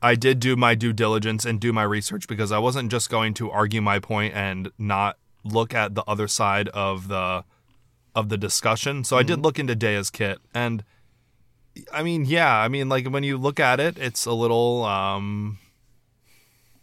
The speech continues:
Speaker 1: it makes me skeptical about how useful she actually will be, because there's a lot of, while her kit at a very base level sounds really cool, right? Like,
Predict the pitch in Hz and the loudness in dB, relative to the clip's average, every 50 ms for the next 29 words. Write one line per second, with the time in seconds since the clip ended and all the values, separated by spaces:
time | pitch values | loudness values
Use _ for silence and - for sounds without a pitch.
0 | _ _ _ - 113 139 147 147 - 151 131 - - 147 127 - 135 117 - 127 | _ _ _ -2 0 0 0 0 0 -2 0 0 2 0 0 0 -2 -2 0 0
1 | 120 117 117 110 107 95 120 113 107 104 104 104 107 104 98 107 113 110 - - | 2 4 4 2 2 4 4 4 4 4 2 0 -2 -4 -4 -4 -4 -4 -4 -2
2 | 123 120 113 104 - 120 113 110 110 107 - - 104 95 92 110 123 151 160 190 | 0 0 0 0 -2 0 0 0 0 -2 -4 -6 -6 -2 0 2 2 2 2 0
3 | 202 202 185 139 127 - - 131 123 117 117 113 104 104 117 117 107 113 107 113 | -2 -2 -2 -4 -4 -4 0 2 2 2 2 0 0 -2 -2 -2 -2 -2 -2 0
4 | 117 123 131 131 - - 117 110 104 98 107 113 120 120 110 117 135 135 120 123 | 2 4 4 4 2 2 0 0 0 0 2 4 4 4 4 4 2 2 2 0
5 | - - 127 120 - - 220 240 214 - - 143 143 135 127 117 107 101 135 135 | -2 -6 -10 -4 0 2 2 2 2 0 0 0 2 4 2 0 2 0 0 2
6 | 147 151 135 117 104 123 123 139 131 - - 127 123 123 113 - 120 113 104 104 | 2 2 0 0 0 -2 -2 -2 -2 -2 0 0 0 -2 -4 -4 -4 -4 -4 -4
7 | 117 117 107 107 98 - 120 113 107 98 104 107 107 95 101 104 101 95 | -6 -4 -6 -6 -6 -6 -4 -4 -2 0 0 0 0 0 -2 -4 -6 -6